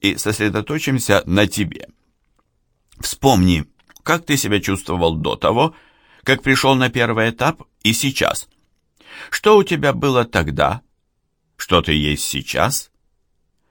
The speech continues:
Это достижения, которые пришли через риск. Мы можем отказаться без вопросов. Я-то точно откажусь. Я в декрете, мне можно, но ты...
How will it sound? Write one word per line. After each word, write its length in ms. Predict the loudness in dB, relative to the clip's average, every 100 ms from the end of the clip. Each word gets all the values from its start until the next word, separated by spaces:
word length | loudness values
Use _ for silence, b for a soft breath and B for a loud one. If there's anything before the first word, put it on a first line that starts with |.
| _
Это 380 | 0 2 4 0
достижения, 1200 | 2 -2 -2 -2 -2 -2 0 2 0 0 -4 -6 _ b b b 0
которые 720 | 0 4 2 4 4 2 0 _
пришли 560 | -2 -2 -4 -4 -4
через 520 | -4 0 2 2 0 -2
риск. 540 | -2 -2 -2 _ -14 _ _ _ _ _ _ _ _ -2
Мы 220 | 2 4
можем 420 | 6 6 6 4
отказаться 680 | 2 2 2 4 2 2 -4
без 200 | -4 -2
вопросов. 680 | -4 -2 -2 -2 -2 -12 -18 _ _ _ _
Я-то 360 | 0 2 0
точно 420 | 0 -2 -2 -4 -6
откажусь. 580 | -6 -8 -8 -12 -16 _ _ _ _ 0
Я 200 | 0 2
в 40 |
декрете, 560 | 0 -2 0 -2 0 0
мне 200 | 2 2
можно, 440 | 2 0 -2 -4
но 240 | 0 2
ты... 420 | 0 -2 0 0